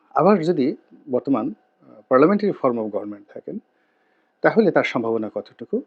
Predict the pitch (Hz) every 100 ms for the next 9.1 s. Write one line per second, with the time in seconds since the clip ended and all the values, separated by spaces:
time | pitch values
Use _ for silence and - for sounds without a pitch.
0 | - 123 117 110 104 104 104 110 - 117
1 | 131 131 135 - - 185 - _ _ _
2 | _ _ _ _ _ _ 180 170 135 104
3 | 101 - 123 160 - _ - 226 143 107
4 | 101 113 113 117 151 160 143 147 - 208
5 | 110 107 - 311 - _ - _ _ _
6 | 131 131 113 139 175 233 220 135 113 113
7 | - 113 101 - 202 214 120 123 131 151
8 | 160 - 107 107 101 - 95 - - _